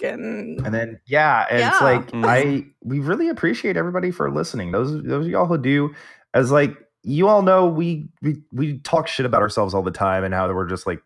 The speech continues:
Speaker 2: small scale and all this kind of crap. And, but at the end of the day, we do this for fun. It's, this is not, like, a hustle for us. This is just, like, us getting on and shooting the shit for a little while. And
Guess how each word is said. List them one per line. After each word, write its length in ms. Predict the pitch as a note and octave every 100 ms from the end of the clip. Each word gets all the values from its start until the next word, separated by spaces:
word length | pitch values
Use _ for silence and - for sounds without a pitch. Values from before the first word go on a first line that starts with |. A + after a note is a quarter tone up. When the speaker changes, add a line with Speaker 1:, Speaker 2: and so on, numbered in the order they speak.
| _ G2 F#2+ _
Speaker 2:
small 300 | - F#2 F2
scale 420 | - F2 E2+ E2+
and 80 | E2+
all 100 | E2
this 100 | E2
kind 140 | F2+
of 60 | E2
crap. 400 | - D#2+ E2 - -
And, 140 | D2 _ _ _ _ _ -
but 260 | G2+ G2+ - _ _ _ -
at 140 | A2
the 180 | A2+ A2+
end 120 | C#3
of 60 | C3
the 100 | G2
day, 580 | D2 F#2 C3 F#3+ G#2+ -
we 220 | G2+ B2
do 200 | D#3 C4
this 260 | D4 D4 -
for 200 | - G3+
fun. 540 | - A#2 C3 G3+ D#4+ D#4+ _ _ _ _ _ _ _ _ _ _ _ _ _
It's, 220 | A#2 C3 -
this 220 | C3 C3+
is 180 | E3+ D3
not, 240 | D3 D3+
like, 200 | D3+ C#3+
a 100 | A#2+
hustle 400 | G#2+ A2+ - G2+
for 180 | - C#2
us. 280 | D#2 D#2+ -
This 200 | E2 -
is 220 | G2 F#2
just, 340 | - F#2 F2+
like, 220 | G2 F2 -
us 360 | E2 E2 - -
getting 260 | - E2+ E2+
on 220 | E2+ E2
and 140 | E2 D#2+
shooting 260 | D#2+ D#2
the 80 | D2
shit 260 | - - -
for 120 | D2
a 60 |
little 200 | D2 D2
while. 380 | D2+ D2 D2+ D2+
And 360 | E2+ E2 D#2+